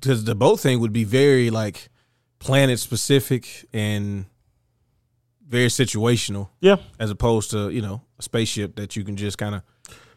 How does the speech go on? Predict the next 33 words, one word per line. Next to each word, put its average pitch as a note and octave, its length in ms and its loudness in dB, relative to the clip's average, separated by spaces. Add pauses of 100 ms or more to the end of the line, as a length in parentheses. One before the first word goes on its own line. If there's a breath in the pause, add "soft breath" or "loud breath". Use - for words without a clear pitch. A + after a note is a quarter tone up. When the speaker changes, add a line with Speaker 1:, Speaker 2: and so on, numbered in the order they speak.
Speaker 1:
fly A2 260 -2
anywhere. A2 400 -2 (120)
Speaker 2:
Yeah. C#3+ 200 6 (920)
Well, B2 340 6
definitely, F#2 540 -2 (100)
which A2+ 260 2
has G2+ 180 0
been A#2+ 400 2
a G#2+ 180 4
big A2+ 240 4
argument G#2+ 460 2
about G2+ 280 0
the G#2+ 60 -6
game. G#2+ 220 2
It's G2+ 100 -4
one C#3 140 2
of A2+ 80 -2
the C3 60 0
things, B2+ 160 0
the A#2 140 2
other A#2+ 160 2
things A2+ 240 0
they G#2+ 140 0
announced G#2 300 -4
this G2+ 140 -4
weekend, G#2 360 -4
too, A#2 280 -2
is F#2+ 140 -4
that G#2+ 220 -2
they're G2+ 80 -4
finally G#2+ 280 -2
putting G#2+ 260 -4
ho-, A#2+ 240 0